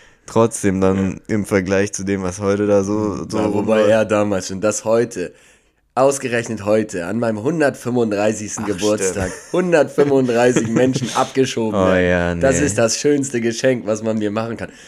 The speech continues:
Speaker 1: Nee,
Speaker 2: Naja.
Speaker 1: nee, nee, doch, <laughs> da hast du recht, den <laughs> wünscht man sich eigentlich doch nicht zurück.
Speaker 2: Mhm.
Speaker 1: Ja, ähm, aber man wünscht ihn sich zurück an seine, äh, an seine Spielzeugeisenbahn im Keller.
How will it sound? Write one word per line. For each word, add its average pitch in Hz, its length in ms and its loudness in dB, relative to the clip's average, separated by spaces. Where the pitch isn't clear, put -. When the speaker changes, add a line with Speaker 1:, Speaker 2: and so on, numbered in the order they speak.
Speaker 1:
Nee, 90 120 -4
Speaker 2:
Naja. 80 280 -2
Speaker 1:
nee, 87 300 0
nee, 82 280 0
doch, 87 240 0
<laughs> - 0 -
da 120 80 0
hast 107 240 2
du 95 60 -4
recht, 87 340 0
den 98 160 -2
<laughs> 123 140 -10
wünscht - 260 -8
man 95 180 -2
sich 90 180 -2
eigentlich 87 240 0
doch 90 140 -4
nicht 87 180 -6
zurück. 85 340 -6
Speaker 2:
Mhm. 95 340 -8
Speaker 1:
Ja, 85 320 -2
ähm, 80 640 -6
aber 90 380 0
man 87 240 -4
wünscht 104 240 -4
ihn 101 100 -4
sich 92 180 -6
zurück 90 320 -2
an 85 200 -4
seine, 80 920 -2
äh, - 60 -18
an 82 100 -10
seine 85 220 -4
Spielzeugeisenbahn 78 840 -8
im 80 120 -12
Keller. 82 400 -6